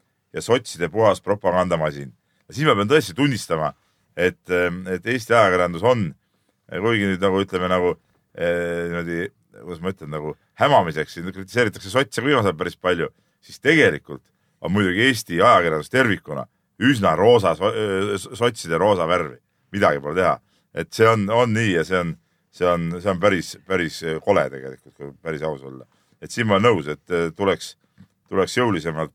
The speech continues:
eh, nendele asjadele läheneda ja, ja seda sotside joga, eh, vähem propageerida. Nii.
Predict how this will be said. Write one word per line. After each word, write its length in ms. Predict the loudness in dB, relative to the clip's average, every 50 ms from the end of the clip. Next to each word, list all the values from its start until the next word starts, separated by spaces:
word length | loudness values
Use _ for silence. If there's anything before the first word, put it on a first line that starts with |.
| _ -8
eh, 160 | -6 -6 -6 -6
nendele 300 | -8 -8 -6 -2 -2 -2
asjadele 320 | -2 -4 -10 -10 -6 -2
läheneda 420 | -2 2 2 2 0 -2 -4 -4 -2 -2
ja, 100 | -2 -2 -4 -6 _ _ _ _ _ _
ja 60 | -8
seda 120 | -6 -6 -2
sotside 420 | 0 0 0 0 -2 -8 -2 2 2
joga, 300 | 4 4 6 4 4 2 -2 _ _ _ _ _ _ -4
eh, 160 | -2 0 0
vähem 200 | 2 2 2 2 0
propageerida. 640 | -4 -6 -6 -4 0 2 2 2 2 0 -4 -8 -4
Nii. 240 | -4 -4 -4 -4